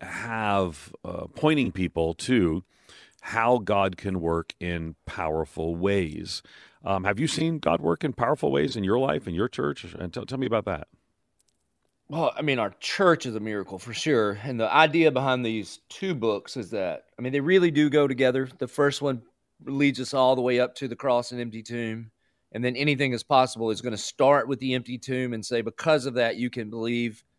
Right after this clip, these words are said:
Speaker 2: in the miraculous work of God." Um, and I did not grow up in church. I got radically saved at a, at a real, I guess you would call it, like, a fundamentalist camp, and, and we were probably cessationists. I didn't know that word there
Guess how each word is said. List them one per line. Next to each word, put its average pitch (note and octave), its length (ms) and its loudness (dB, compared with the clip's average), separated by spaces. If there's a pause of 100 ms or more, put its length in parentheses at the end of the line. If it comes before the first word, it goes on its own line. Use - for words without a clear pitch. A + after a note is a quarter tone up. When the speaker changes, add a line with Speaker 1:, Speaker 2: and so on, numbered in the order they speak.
(720)
Speaker 2:
in C3 160 -4
the C3 60 -2
miraculous A#2+ 680 2
work A#2+ 260 -4
of G2+ 140 -10
God." A#2 460 0 (260)
Um, G2+ 480 -8 (920)
and C3+ 160 4
I D3 100 10
did C#3+ 160 4
not B2 240 2
grow B2 240 4
up C3 140 0
in C3 120 -2
church. C3+ 320 -2
I B2 60 -2
got G#2 180 0
radically A2 520 0
saved A2+ 500 -2
at G2 120 -2
a, F2 200 -6 (300)
at F#2 140 -6
a D#2+ 220 -8 (240)
real, A2 280 -4 (100)
I A2 80 -6
guess B2 200 -4
you A#2 60 -8
would A2 80 -10
call A#2+ 160 2
it, G2+ 40 0
like, G#2+ 120 -6
a F#2+ 40 -16
fundamentalist A2+ 680 -6
camp, A#2+ 400 -8
and, F#2+ 360 -12
and F2+ 280 -10
we A2+ 140 -6
were G2+ 120 -8 (140)
probably A2+ 500 0
cessationists. A2 720 -6
I G#2+ 60 -2
didn't G2+ 140 -6
know G2 100 -8
that F2+ 140 -6
word F#2 240 -6
there F#2 280 -8